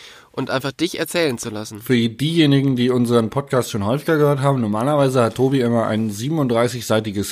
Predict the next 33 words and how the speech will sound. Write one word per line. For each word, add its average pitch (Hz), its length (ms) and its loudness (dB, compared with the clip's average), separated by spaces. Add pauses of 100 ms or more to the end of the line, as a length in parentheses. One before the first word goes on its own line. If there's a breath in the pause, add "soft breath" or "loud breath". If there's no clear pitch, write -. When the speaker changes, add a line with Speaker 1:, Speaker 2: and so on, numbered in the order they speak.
Speaker 2:
Skript - 460 -6
vor 107 220 2
sich 104 200 -2
liegen, 123 400 2 (280)
Speaker 1:
<laughs> 120 240 0
Speaker 2:
um 120 200 -2
genau 123 300 0
zu 139 220 -2
wissen, 135 400 0
wann 110 320 -2
er 120 240 -2
was 135 260 0
zu 131 120 -2
sagen 117 420 0
hat. 117 260 -6 (160)
Deswegen 123 600 0
wird 127 160 2
es 120 100 -6
heute 139 300 2
wahrscheinlich, 123 640 -2
ähm, 113 520 0
sehr 135 220 0
spontan 143 580 2
und 113 200 -2
von 147 200 -2
Tobis, 185 480 0 (160)
Tobis 175 280 4
Speaker 1:
<laughs> - 20 -4
Speaker 2:
Sprachgebrauch 131 720 0
wird 131 120 -4
etwas 120 360 -4
gering 120 340 2
ausfallen. 92 680 -8